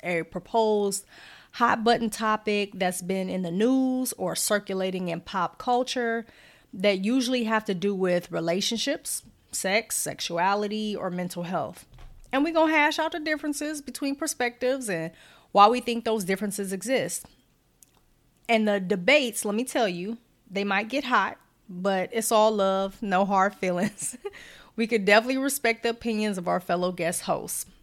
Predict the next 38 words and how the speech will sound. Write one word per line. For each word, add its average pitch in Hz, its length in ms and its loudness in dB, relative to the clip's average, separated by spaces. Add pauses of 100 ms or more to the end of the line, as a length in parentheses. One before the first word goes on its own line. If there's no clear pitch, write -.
(880)
So - 140 -2
I 185 80 0
just 185 180 -6
wanted 180 240 -6
to 175 80 -8
be 160 380 -10 (180)
clear 180 240 -4
about 147 300 -4
that. 170 300 -2 (1200)
We 233 100 4
also 277 320 6
welcome 233 440 4
your 175 160 -2
input, 226 840 0
feedback, 202 1000 0 (280)
opinions 226 640 0
about 202 260 2
these 214 220 -6
topics 196 500 -2
too, 220 340 -4
'cause 185 180 -4
we 190 100 -4
know 190 280 0
the 196 120 -2
internet 196 400 -2
can 208 120 -4
get 208 200 0
hot, 208 320 2 (320)
you 214 160 -2
know, 202 240 2
with 185 460 -4
discussion 208 580 0
about 175 260 0
the 170 80 -8
topics 170 480 -4
that 165 160 -4
we'll 175 140 -4
be 170 300 -6